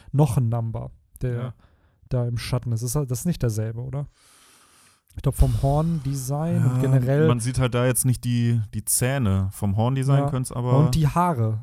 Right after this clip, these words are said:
Speaker 1: Der andere hat so Haare, die so ein bisschen abstehen,
Speaker 2: Ja.
Speaker 1: ein bisschen spitzer sind. Und zumindest ist das bei dem anderen nicht so detailreich gezeichnet.
Speaker 2: Am Ende ist es aber auch, ja, kann schon sein, dass das ein anderer ist,
Speaker 1: Ja.
Speaker 2: weil die werden ja so nach und nach getrennt.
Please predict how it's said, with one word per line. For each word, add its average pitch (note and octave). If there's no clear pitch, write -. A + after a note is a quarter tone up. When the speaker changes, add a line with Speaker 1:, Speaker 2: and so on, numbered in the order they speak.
Speaker 1:
Der B2+
andere C#3
hat C#3
so C3+
Haare, C#3+
die C3+
so C3+
ein C3+
bisschen C3+
abstehen, C#3
Speaker 2:
Ja. G#2
Speaker 1:
ein C3
bisschen C3
spitzer -
sind. C#3
Und B2
zumindest C3+
ist C3
das C3+
bei C3
dem C3
anderen C#3
nicht -
so C3
detailreich B2
gezeichnet. B2+
Speaker 2:
Am F#2+
Ende G#2+
ist G#2+
es -
aber G2+
auch, G2
ja, F#2
kann B2
schon B2+
sein, A#2
dass A2+
das A2
ein A2
anderer G2
ist, C3
Speaker 1:
Ja. C3+
Speaker 2:
weil G#2
die G#2
werden A#2
ja A2+
so G#2+
nach A2+
und A#2
nach A2+
getrennt. G2